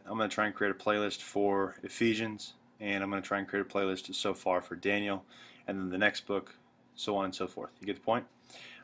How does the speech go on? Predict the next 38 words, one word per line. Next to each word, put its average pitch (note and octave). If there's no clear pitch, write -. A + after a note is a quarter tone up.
All A2
right, F#2+
let's G2
continue. G2+
Nebuchadnezzar, A#2
the A2
king, B2+
made A#2+
an A2+
image A2+
of F#2+
gold, G2
whose A2
height A#2
was A2+
three A#2
score A2
cubits, -
and G#2
the G#2
breadth A#2
thereof G2+
six -
cubits. E2+
He A#2
set C3
it B2
up A#2
in A2+
the G#2
plain A2+
of G2
Dura, G2+
in A2
the G#2+
province A2
of F#2
Babylon. F#2